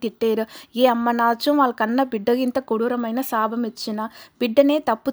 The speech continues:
చేశాలను ఒక సరైన దోవ చూంచి తీర్చేది ఒక అమ్మతోడ కడమ. శని వచ్చి నీ పైగా పెట్టిన కుట్రచాతుంటే ఏర్చుకోవాల్సిన విషయందా, నాకు అది న్యాయం కదా పడుతాని, ఏందా నడు శాంతి తెల్ల?"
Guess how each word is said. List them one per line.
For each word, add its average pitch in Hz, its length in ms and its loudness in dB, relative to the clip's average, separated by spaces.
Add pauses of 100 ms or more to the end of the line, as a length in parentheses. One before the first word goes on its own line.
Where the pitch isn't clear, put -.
(140)
చేశాలను 226 440 -2
ఒక 226 100 -2
సరైన 226 460 0
దోవ 240 400 2 (140)
చూంచి 226 420 -4 (240)
తీర్చేది 277 440 0
ఒక 262 140 2
అమ్మతోడ 226 460 -2
కడమ. 202 460 -4 (360)
శని 285 380 2
వచ్చి 277 260 0
నీ 269 120 2
పైగా 247 280 0
పెట్టిన 233 400 -4
కుట్రచాతుంటే 254 760 -2
ఏర్చుకోవాల్సిన 233 720 -2
విషయందా, 226 440 -4 (260)
నాకు 233 460 0
అది 240 100 -2
న్యాయం 233 380 0
కదా 233 200 0
పడుతాని, 220 600 -2
ఏందా 277 360 2
నడు 233 220 0
శాంతి 233 320 -2
తెల్ల?" 220 400 0